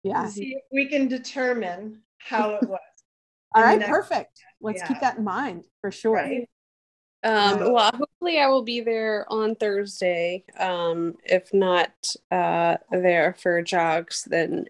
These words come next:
Speaker 3: definitely after Friday morning can put in some pics. I typically like to see them in person. I know that's not always feasible. Um, even if, this is why photography is so important, because you get to see a picture of the horse as they are <laughs> right then.
Speaker 1: Good call.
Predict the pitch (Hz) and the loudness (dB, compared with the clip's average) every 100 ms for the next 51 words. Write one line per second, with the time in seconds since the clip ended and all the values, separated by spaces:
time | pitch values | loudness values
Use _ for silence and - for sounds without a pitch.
0 | - 190 180 170 170 170 165 - - 185 | -6 -4 -2 0 0 0 -2 -4 -2 -2
1 | - 185 - 180 175 170 165 - - - | 0 -4 2 4 6 4 0 -4 -4 0
2 | 180 180 - 170 160 196 - _ 208 170 | 2 0 0 -2 -2 -4 -12 _ 0 2
3 | 175 - 185 185 180 - - - - 214 | 2 0 0 2 0 -4 -18 -18 0 2
4 | 214 269 254 254 214 202 208 - 220 - | 4 4 6 8 8 8 4 2 -2 0
5 | 226 214 220 202 196 196 202 190 - 214 | 0 2 2 0 -4 -2 -2 -2 0 0
6 | 220 185 175 170 151 156 - 185 160 - | 0 0 0 0 -2 -6 -2 -2 0 -2
7 | 180 - 233 226 214 214 208 208 _ - | -4 -6 -2 -2 0 2 4 4 _ -20
8 | - 190 185 - 220 202 185 185 - - | -4 0 2 4 4 4 4 0 -6 -4
9 | 330 381 359 285 277 254 254 254 277 240 | -2 0 2 0 0 0 0 2 0 0
10 | 233 220 233 226 294 285 165 180 180 247 | 0 2 0 0 -2 -4 -4 -6 -8 0
11 | 214 180 196 190 190 202 - 185 180 302 | 0 0 -4 -6 -6 -8 2 2 2 -8
12 | - 254 220 214 196 196 190 190 185 - | -4 -2 0 2 2 2 -2 -2 -4 0
13 | 180 175 185 247 233 240 - 208 - _ | 0 0 2 0 2 0 2 -4 -4 _
14 | _ _ - - _ - 226 208 - 180 | _ _ -16 -16 _ -2 -2 0 -2 -2
15 | 196 120 - | -2 -2 -8